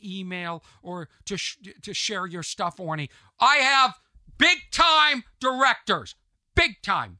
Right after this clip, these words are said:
big, big, big time directors covering my theme song. All right? So shame on you. Shame on all the people that follow me.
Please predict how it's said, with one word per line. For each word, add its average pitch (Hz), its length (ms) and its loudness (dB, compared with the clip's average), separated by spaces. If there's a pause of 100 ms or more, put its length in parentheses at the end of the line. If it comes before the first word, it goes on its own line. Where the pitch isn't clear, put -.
big, 220 360 -2
big, 220 280 -2 (440)
big 339 380 0
time 247 640 2
directors 180 680 -4 (200)
covering 196 480 -2
my 185 200 0
theme 208 400 -8
song. 123 440 -6 (1040)
All 180 100 2
right? 240 380 4 (200)
So 190 140 -6
shame 262 460 -2
on 220 240 2
you. 180 300 -4 (180)
Shame 240 400 -2
on 165 100 0
all 240 300 2
the 190 100 -8
people 208 300 -10
that 139 140 -14
follow 208 420 0
me. 220 300 -8